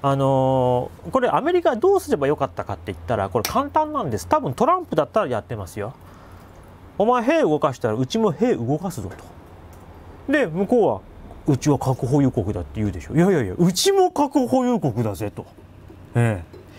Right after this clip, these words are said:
え。いや、動かしたら動くぜって。え、なんならもう空母三隻向かってるからねって。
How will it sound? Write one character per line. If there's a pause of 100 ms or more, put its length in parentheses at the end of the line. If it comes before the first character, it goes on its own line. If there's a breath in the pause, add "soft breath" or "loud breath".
え。
い
や、
動
か
し
た
ら
動
く
ぜ
っ
て。 (600)
え、
な
ん
な
ら
も
う
空
母
三
隻
向
か
っ
て
る
か
ら
ね
っ
て。